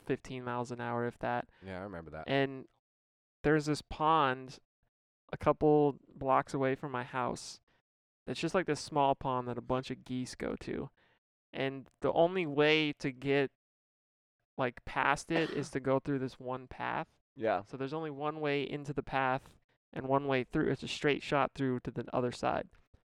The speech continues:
Speaker 1: And so I, my dumbass little twelve-year-old self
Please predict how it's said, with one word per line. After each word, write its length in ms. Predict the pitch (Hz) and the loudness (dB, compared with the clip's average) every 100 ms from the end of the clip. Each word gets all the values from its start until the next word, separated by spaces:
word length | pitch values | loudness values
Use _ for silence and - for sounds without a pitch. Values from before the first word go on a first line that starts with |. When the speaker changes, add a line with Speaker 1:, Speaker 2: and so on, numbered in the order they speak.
| _ _ _ _ | _ _ _ _
Speaker 1:
And 100 | - - | -10 4
so 220 | 151 147 | 8 8
I, 380 | - 185 196 175 - | 8 6 6 2 -4
my 280 | 156 175 165 - _ _ - 151 | -4 -4 -4 -10 _ _ -20 -4
dumbass 500 | 131 135 135 131 131 | -2 0 0 0 -2
little 320 | 131 127 127 120 _ _ _ _ - | -4 -4 -6 -12 _ _ _ _ -4
twelve-year-old 580 | 139 131 131 127 127 | 2 2 4 2 2
self 520 | - 135 123 127 - | 0 0 2 2 -4